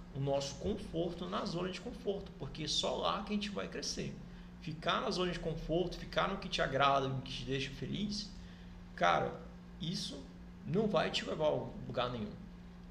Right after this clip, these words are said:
Ser feliz são pequenos momentos na nossa vida. São pequenos picos, assim, de momentos que a gente tem. Porque na maioria do tempo, a gente vai tá se esforçando pra ter uma vida melhor, pra ter um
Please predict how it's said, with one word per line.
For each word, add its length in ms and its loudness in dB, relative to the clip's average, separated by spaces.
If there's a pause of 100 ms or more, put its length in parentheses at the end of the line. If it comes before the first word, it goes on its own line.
(140)
Ser 360 2
feliz 680 2 (840)
são 280 2
pequenos 460 -2
momentos 640 -2 (300)
na 80 -8
nossa 280 0
vida. 360 -4 (340)
São 180 -6
pequenos 500 -2 (220)
picos, 500 -6
assim, 260 0
de 120 -2
momentos 420 -4
que 100 -6
a 20 -4
gente 200 -2
tem. 180 -6 (680)
Porque 240 -6
na 160 2
maioria 480 2
do 140 -4
tempo, 380 -2 (280)
a 60 0
gente 240 -4
vai 120 2
tá 160 -2
se 140 -2
esforçando 880 0 (420)
pra 120 0
ter 180 0
uma 160 0
vida 180 -2
melhor, 560 2
pra 140 -2
ter 320 -2
um 180 -6